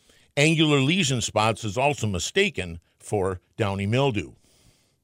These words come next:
The pale yellow spots will later turn to brown. And again, sometimes that eradication or removal is necessary. It's not always gotten on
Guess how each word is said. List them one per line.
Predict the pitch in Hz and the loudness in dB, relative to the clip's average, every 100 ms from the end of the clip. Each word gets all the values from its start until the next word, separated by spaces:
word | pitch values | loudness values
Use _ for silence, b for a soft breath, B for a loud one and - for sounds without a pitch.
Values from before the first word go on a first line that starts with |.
| _ _ _ _ _ _ _ _ _ 120 | _ _ _ _ _ _ _ _ _ -6
The | 117 | 0
pale | 175 208 214 | 4 6 4
yellow | 180 170 151 131 | 4 4 4 -2
spots | - 247 214 117 - - - b b b b _ | -4 2 4 4 0 -8 -14 b b b b _
will | 104 139 131 | 2 4 4
later | 135 220 143 104 | 2 2 0 -2
turn | - 127 117 113 | -4 -4 -2 -4
to | - 120 | -2 -2
brown. | 98 139 170 104 67 - _ _ _ _ _ b b b b b - | 0 0 0 -2 -6 -18 _ _ _ _ _ b b b b b -4
And | 113 113 | -2 -2
again, | 98 147 151 110 92 - _ | 0 0 2 -2 -6 -14 _
sometimes | - 151 175 117 107 107 - | -6 -4 -2 0 -2 -2 -2
that | 107 107 | 0 2
eradication | 107 107 107 98 151 151 - 101 101 - | 0 2 2 0 0 -2 -2 -6 -6 -4
or | 113 107 | -2 -2
removal | 98 113 120 160 120 104 107 | -2 -2 2 2 2 0 0
is | 120 113 | 0 0
necessary. | 135 139 - - 101 92 | 0 -2 -4 -4 -6 -4
It's | 120 110 - | -4 -4 -2
not | 143 143 | -2 0
always | 139 143 120 101 98 | 2 2 2 0 -2
gotten | 110 110 107 107 - | -2 -2 -2 -4 -2
on | 110 107 | -2 -2